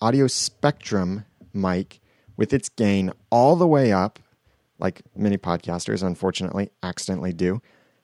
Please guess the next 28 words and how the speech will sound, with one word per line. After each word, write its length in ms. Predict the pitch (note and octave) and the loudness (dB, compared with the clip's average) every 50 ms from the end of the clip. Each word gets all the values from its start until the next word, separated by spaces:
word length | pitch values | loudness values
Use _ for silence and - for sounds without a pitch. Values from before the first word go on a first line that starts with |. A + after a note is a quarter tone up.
| _ _ _ _ | _ _ _ _
And 320 | - B2 A2+ A2 A2 G#2 - - | -2 2 2 2 2 2 0 0
you're 160 | B2 A#2 C3+ | 2 2 4
going 260 | C#3 D3+ D3+ D3 C#3+ | 4 4 2 2 2
to 60 | C3 A#2 | 0 -2
hear 360 | G#2 - - D3 C#3+ C#3 C3 | -6 -6 -2 0 2 2 0
chair 380 | - - - - C#3 C3+ C#3+ | -2 -6 -6 -2 0 2 2
noises 480 | C#3 A#2+ G#2 G2 F#2+ F2 F#2 F#2+ F2+ F2+ - _ | 4 4 2 2 2 0 -2 -4 -4 -6 -8 _
a 320 | - B2 B2 A#2+ A#2 A#2 | 0 2 4 4 4 4
whole 480 | A#2 A2 G2+ C3 C3+ C#3 C#3+ C#3+ C#3+ C#3+ | 2 2 2 2 4 4 4 4 4 2
lot 200 | C3+ B2+ B2 - | 2 0 0 -2
more. 240 | A#2 A#2+ A#2+ G#2+ G2 | -2 0 0 0 0
And 120 | - G#2 | 0 -2
my 120 | A2 C3+ D#3+ | -2 -2 -2
chair 280 | - - - E3 D#3 | -4 -2 -2 0 0
is 80 | D3 B2 | 0 0
about 300 | A#2+ B2+ A#2 G#2 - - | 0 0 0 0 -4 -8
three 380 | - - B2+ B2+ D#3 F3+ F#3 | -14 -12 -4 -2 -2 -2 -2
feet 360 | E3 - _ - D#3 D3 C3+ - - | -4 -6 _ -6 -6 -6 -6 -4 -2
away 400 | A#2 A2 G#2 G#2+ A2+ A2 A2+ A2+ | 0 0 2 4 4 4 4 2
from 200 | - - G#2+ G#2 | -2 -2 -2 0
the 60 | G#2 | 0
microphone. 600 | G2 F#2+ F#2+ F#2+ - G2+ - - - - - - - _ _ _ _ _ _ _ _ _ _ _ _ _ _ _ _ _ _ _ _ _ _ _ _ _ _ - - - - - _ _ - _ _ _ _ _ _ _ - - - - - - - - - - - - - - - - - - - - G4 F#4+ - - - - - - - - - - - - - - - - - - - - | 2 0 0 -2 -4 -8 -8 -8 -10 -10 -10 -12 -16 _ _ _ _ _ _ _ _ _ _ _ _ _ _ _ _ _ _ _ _ _ _ _ _ _ _ -20 -20 -20 -20 -20 _ _ -20 _ _ _ _ _ _ _ -20 -14 -14 -14 -14 -14 -18 -14 -10 -10 -10 -10 -10 -14 -18 -10 -8 -8 -8 -6 -8 -8 -8 -10 -12 -16 -16 -16 -16 -16 -16 -16 -20 -20 -20 -20 -20 -20 -20 -20 -18 -8
So 240 | - - C#3 C3 A#2+ | -2 -2 2 2 2
now 420 | - A2 B2+ C3 D3 E3+ F#3+ F3 - - - - - - - | 0 2 2 2 2 2 0 0 -4 -12 -18 -20 -20 -12 -6
I'm, 240 | - C3 C3 C3 B2+ - - - - - - | -4 -4 -4 -4 -8 -12 -20 -20 -20 -4 -2
I've 120 | B2 A#2+ G#2+ | -2 0 2
got 240 | B2 A#2+ A#2 A2+ | 2 2 2 2
the 220 | - C3+ B2+ B2 | 2 2 2 2